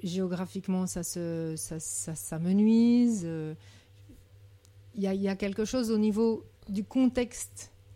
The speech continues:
social, politique et géographique qui fait que peu à peu, il y a de moins en moins de lutte et donc un, un repli sur soi.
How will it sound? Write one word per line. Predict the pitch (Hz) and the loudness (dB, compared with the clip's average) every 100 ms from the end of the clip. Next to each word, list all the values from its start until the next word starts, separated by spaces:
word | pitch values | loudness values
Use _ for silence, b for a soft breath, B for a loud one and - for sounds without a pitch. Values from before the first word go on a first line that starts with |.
| - - - | -20 -20 -20
social, | - - 214 - 220 208 180 | -14 -4 -4 -2 -2 -2 -2
politique | - 202 196 196 196 | -4 -6 -4 -8 -8
et | |
géographique | 180 185 170 170 - 240 - - - - | -6 -4 -4 -6 -6 -8 -8 -20 -20 -16
qui | - | -14
fait | - 220 202 | -8 -6 -6
que | - 196 196 - _ - - - _ | -4 -2 -4 -8 _ -20 -20 -20 _
peu | 220 220 | 6 6
à | 196 | 4
peu, | - 226 254 294 - - | 0 0 0 -2 -14 -10
il | 190 | -4
y | |
a | |
de | 190 | 0
moins | 208 208 | 2 2
en | 196 | 0
moins | 190 185 | 0 -2
de | 185 | 0
lutte | 220 - - - _ _ - - - | -2 -4 -18 -20 _ _ -20 -18 -8
et | 185 | -2
donc | 190 214 220 - b b b - - - | 0 0 -2 -12 b b b -20 -12 -6
un, | 226 214 214 - | -2 -2 -2 -2
un | 208 202 190 185 180 | -2 0 0 -2 -2
repli | 170 226 - | 2 2 2
sur | 247 233 - | 0 -2 -2
soi. | 285 | -4